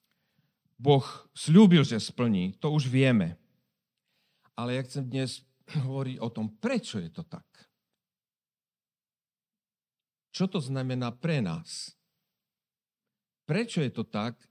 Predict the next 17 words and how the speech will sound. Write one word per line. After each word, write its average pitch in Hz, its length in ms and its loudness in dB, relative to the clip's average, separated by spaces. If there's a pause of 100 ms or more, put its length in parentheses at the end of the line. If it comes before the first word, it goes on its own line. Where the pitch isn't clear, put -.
(380)
že 107 160 -14
sa 127 80 -8
môžeme 117 320 -4
spoľahnúť? 107 800 -4 (960)
A - 80 -20
pre-, - 320 -14
a 190 160 -8 (160)
čo 165 560 -4
to 113 160 -8
znamená, 120 720 -6 (480)
čo - 160 -10
to - 240 -10 (1300)
znamená 139 400 -4
pre 113 240 -8
nás 151 320 -8
a - 80 -16
čo - 240 -14